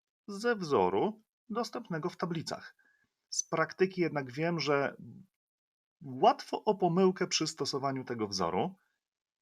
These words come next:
E, poza tym on jeszcze występuje w kilku wersjach, zależnie od tego, jakiego, e, jaką edycję tablic matematycznych mamy.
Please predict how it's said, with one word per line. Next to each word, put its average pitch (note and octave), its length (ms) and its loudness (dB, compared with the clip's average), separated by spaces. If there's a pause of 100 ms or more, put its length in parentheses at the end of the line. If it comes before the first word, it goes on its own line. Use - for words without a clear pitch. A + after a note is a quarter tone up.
(460)
E, B2+ 160 -4
poza C#3+ 240 2
tym B2+ 180 -2
on C3+ 120 0
jeszcze C3 260 0
występuje A2 560 0
w - 80 -16
kilku A#2+ 580 0
wersjach, D3+ 680 2
zależnie A#2 580 0
od G2 180 -4
tego, G#2 360 -2
jakiego, G2+ 1500 -4 (540)
e, G2 260 -2
jaką B2 360 -2
edycję A#2+ 580 0
tablic F#2+ 440 0
matematycznych - 680 -8
mamy. C#3+ 320 4